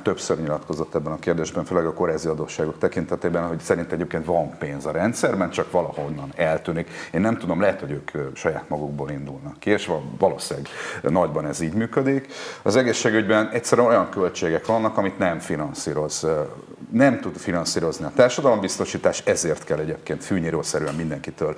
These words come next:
ö, behajtani, és ezért kellene egyébként az államnak a zsebbe nyúlnia, csak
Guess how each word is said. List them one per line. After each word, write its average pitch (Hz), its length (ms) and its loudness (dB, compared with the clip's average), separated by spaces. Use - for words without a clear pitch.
ö, 82 180 6
behajtani, 131 500 6
és - 80 0
ezért 104 300 2
kellene 92 320 2
egyébként 85 400 -2
az 82 100 0
államnak 80 420 0
a 87 40 -2
zsebbe 123 260 4
nyúlnia, 117 320 4
csak 98 160 -2